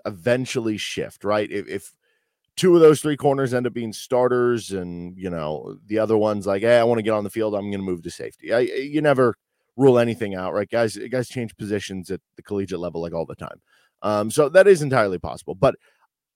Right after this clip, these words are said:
I, I do expect all those three corners to at least start their career and, you know, try to <laughs> play corner, obviously.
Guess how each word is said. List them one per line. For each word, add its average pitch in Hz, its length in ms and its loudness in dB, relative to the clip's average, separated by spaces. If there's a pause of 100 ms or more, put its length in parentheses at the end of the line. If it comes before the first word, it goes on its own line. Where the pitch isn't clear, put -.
I, 135 200 2
I 113 120 -2
do 127 200 0
expect 117 320 -2
all 104 120 2
those 98 160 -2
three 92 140 -12
corners 170 440 0
to 120 100 -2
at 92 60 -2
least 107 220 -6
start 117 280 -2
their 107 120 -4
career 107 480 -4
and, 90 280 -8
you 90 100 -10
know, 87 100 -12 (100)
try 87 280 -12
to 82 80 -12
<laughs> - 80 -18
play - 220 -6
corner, 92 440 -4
obviously. 85 440 -8